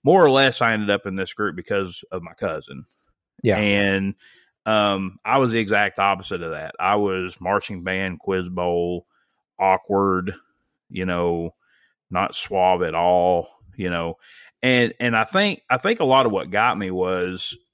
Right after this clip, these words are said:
Speaker 1: you know, I wanted to make sure in my mind that, that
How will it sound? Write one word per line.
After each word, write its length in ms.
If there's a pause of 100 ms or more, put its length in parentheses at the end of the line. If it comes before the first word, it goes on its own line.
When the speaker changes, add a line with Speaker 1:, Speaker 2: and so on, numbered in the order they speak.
(220)
Speaker 1:
you 100
know, 180 (100)
I 140
wanted 400
to 60
make 320
sure 640 (800)
in 140
my 180
mind 640
that, 180 (140)
that 200